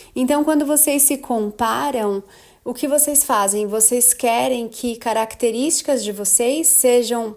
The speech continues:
parecidas, semelhantes, eventualmente iguais à de quem vocês estão olhando. E não vai haver dois seres iguais, não há dois seres idênticos. Você pode ser parecida em muitos pontos com outros seres,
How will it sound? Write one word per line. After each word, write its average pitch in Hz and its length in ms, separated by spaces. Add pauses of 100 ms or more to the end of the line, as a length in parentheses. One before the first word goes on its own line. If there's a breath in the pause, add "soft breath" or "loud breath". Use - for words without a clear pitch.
parecidas, 240 560
semelhantes, 208 880 (300 loud breath)
eventualmente 247 760
iguais 220 760 (340 loud breath)
à 247 140
de 254 100
quem 277 180
vocês 277 300
estão 277 240
olhando. 254 800 (760 soft breath)
E 277 120
não 311 240
vai 302 180
haver 262 320
dois 262 300
seres 254 920
iguais, 277 880
não 247 220
há 285 140
dois 254 240
seres 247 340
idênticos. 254 960 (320 loud breath)
Você 233 240
pode 233 240
ser 233 140
parecida 247 1000
em 269 160
muitos 285 400
pontos 233 560
com - 140
outros 277 380
seres, 240 520